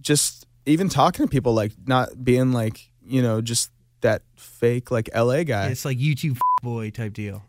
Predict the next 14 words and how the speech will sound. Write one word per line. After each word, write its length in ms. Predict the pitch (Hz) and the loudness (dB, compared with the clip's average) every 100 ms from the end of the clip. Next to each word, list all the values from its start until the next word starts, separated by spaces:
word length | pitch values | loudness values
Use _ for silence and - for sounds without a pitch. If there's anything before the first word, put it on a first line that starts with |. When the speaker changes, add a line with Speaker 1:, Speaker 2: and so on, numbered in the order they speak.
| - | 6
Speaker 1:
It 80 | 190 | 6
just, 280 | 220 - - | 6 2 2
yeah, 400 | 185 202 214 196 | 2 2 2 2
it's 180 | 139 143 | 2 4
like 140 | 175 147 | 4 6
what 140 | 185 | 4
you 140 | 175 | 6
think 580 | 151 - 180 175 - - _ _ _ _ | 4 4 2 2 -4 -16 _ _ _ _
works, 680 | 131 131 180 143 - - - - _ - | 0 4 2 0 -4 -4 -4 -12 _ 4
but 160 | 143 | 6
it 120 | 147 | 6
doesn't 340 | 135 170 156 120 | 4 2 2 2
work. 320 | 151 156 - | 2 2 -2
Like, 320 | 127 113 - | -2 -2 -4